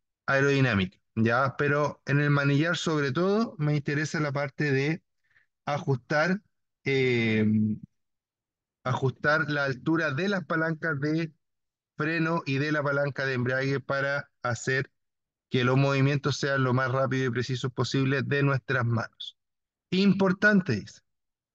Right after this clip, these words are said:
si los apoyapiés o estribos se encuentran muy atrás,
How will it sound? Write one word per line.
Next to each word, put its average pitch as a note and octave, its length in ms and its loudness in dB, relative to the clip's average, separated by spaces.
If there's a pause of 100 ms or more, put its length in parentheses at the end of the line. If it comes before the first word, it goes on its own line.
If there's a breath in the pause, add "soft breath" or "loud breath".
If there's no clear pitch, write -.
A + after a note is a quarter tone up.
(580)
si - 160 0
los A#2+ 140 2
apoyapiés C3+ 880 2
o B2+ 160 0
estribos E3+ 540 0
se C#3+ 60 -2
encuentran C3 440 0
muy C3+ 200 2
atrás, G3 520 -4